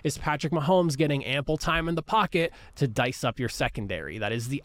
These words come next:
absolute worst thing you could possibly have happen for you. Now, those are just some things that I'm kinda looking at here,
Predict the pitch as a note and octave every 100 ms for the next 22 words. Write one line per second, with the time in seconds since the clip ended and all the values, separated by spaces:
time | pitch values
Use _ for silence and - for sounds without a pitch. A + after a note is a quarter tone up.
0 | - D3+ F3 - F3+ E3+ F3 F3 C#3+ D3
1 | F#3 G3 - - F#3 E3+ E3 D#3+ C#3 -
2 | D#3+ - D3 C#3 C3 A#2 G2+ - F#2+ -
3 | - F2+ C#2 - - - - - - -
4 | - G3 F3+ A3+ A#3+ B3 - A#3+ - A3
5 | A3 G#3 G3 F#3 F#3 F#3+ F#3+ F#3 F#3+ F#3
6 | F3+ E3+ - E3+ E3+ E3